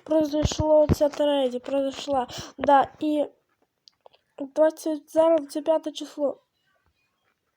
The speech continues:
Уже цілий день вулкан. Да, бачите, як Везувій.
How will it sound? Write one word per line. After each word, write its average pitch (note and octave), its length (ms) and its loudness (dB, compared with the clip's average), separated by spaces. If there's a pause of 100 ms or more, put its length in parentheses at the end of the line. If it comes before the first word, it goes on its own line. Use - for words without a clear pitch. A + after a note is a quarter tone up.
(220)
Уже C#4 200 -6
цілий D#4+ 340 -6
день D4+ 360 4 (420)
вулкан. C#4 680 0 (1400)
Да, A#3+ 360 -2
бачите, C#4+ 480 -4
як C#4 120 -2 (320)
Везувій. A#3+ 680 -8